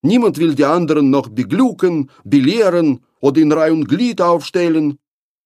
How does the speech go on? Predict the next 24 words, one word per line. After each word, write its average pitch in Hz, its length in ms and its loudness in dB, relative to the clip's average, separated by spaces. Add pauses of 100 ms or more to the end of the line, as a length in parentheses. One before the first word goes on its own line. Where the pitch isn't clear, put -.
(220)
Bis 190 200 -2
auf 170 280 0
einige 170 480 -2
ältere 151 380 0
Semester. 92 640 -4 (540)
Meine 170 260 2
Mutter 180 300 0
zum 113 180 -4
Beispiel 85 460 -6 (440)
träumt 185 300 0
schon 170 160 0
seit 143 200 0
langem 196 460 0
davon, 196 600 -2 (380)
dass 117 360 -6
wir 220 380 -2
als 104 220 -4
Großfamilie 175 960 0 (280)
alle 180 280 0
zusammen 156 520 0
zu 131 100 -2
einem 135 260 2
Konzert 131 520 -2
gehen. 90 380 -8